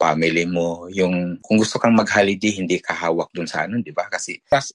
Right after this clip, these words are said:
anytime, hindi yung nandun ka, hindi ka pumili kasi nag-, nagtatrabaho ka doon. Eh, hawak mo yung oras. Kung gusto mong kumita, di mo kumayad ka ng kumayad sa sarili mo.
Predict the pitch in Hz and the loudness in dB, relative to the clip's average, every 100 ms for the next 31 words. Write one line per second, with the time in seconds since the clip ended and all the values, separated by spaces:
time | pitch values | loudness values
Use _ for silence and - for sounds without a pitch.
0 | - 151 147 135 107 120 113 110 117 110 | -4 -4 -2 0 0 0 0 0 2 0
1 | 127 120 107 92 101 110 107 98 98 - | 0 0 2 2 0 -4 -6 -10 -10 -6
2 | 98 101 85 82 _ 87 95 92 85 80 | -6 -6 -12 -18 _ -4 -2 0 2 2
3 | 78 - 69 82 85 - 87 87 - 87 | 2 -2 -6 -6 -8 -8 -4 -4 0 0
4 | 82 - 82 82 90 - - - 95 101 | 0 -2 -6 -4 -4 -6 -8 -6 -4 -2
5 | - 139 131 80 90 92 - 123 110 110 | 2 2 2 -2 -2 -4 0 4 4 4
6 | 107 104 107 101 90 87 - - 90 85 | 2 0 -2 0 2 2 -2 0 0 -2
7 | 78 | -6